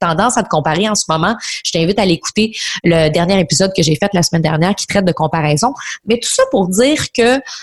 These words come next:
en ce moment, le but, c'est pas de se comparer, de lui a perdu son entreprise, elle, ça va mieux, nanana. Le but, c'est de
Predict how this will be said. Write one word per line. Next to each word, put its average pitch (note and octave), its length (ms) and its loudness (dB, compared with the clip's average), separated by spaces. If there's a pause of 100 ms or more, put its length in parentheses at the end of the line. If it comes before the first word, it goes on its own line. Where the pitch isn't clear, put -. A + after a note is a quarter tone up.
(180)
en A#3 120 2
ce - 60 -2
moment, D4+ 220 2
le D#4 60 6
but, A3+ 140 2
c'est E4+ 160 2
pas C#4+ 100 2
de A3 100 4
se G3+ 120 2 (180)
comparer, A3 560 2
de F#3+ 120 4
lui F3+ 500 6
a G3 40 4
perdu F3 280 0
son F#3+ 100 2
entreprise, G3 580 2
elle, G#3+ 200 2
ça F#3 100 2
va D#3+ 120 2
mieux, G#3 240 2
nanana. F3+ 520 0
Le F#3+ 140 4
but, C4+ 220 6
c'est A#3 180 2
de B3 160 6